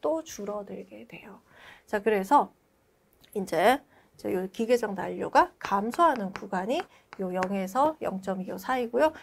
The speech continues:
영점이오로 넘어가게 되면은 이제 이때까지는 난류였어요. 뭐 열적 난류든 기계적 난류든 난류였는데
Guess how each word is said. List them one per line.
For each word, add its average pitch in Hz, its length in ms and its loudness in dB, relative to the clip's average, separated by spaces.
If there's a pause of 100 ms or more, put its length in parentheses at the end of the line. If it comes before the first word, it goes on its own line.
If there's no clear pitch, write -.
(140)
영점이오로 285 680 2
넘어가게 196 600 -2
되면은 190 420 -6
이제 185 260 -6
이때까지는 220 960 -4
난류였어요. 214 840 -2
뭐 - 160 -10
열적 202 400 -2
난류든 202 760 0
기계적 202 360 -4
난류든 185 300 -8
난류였는데 196 720 2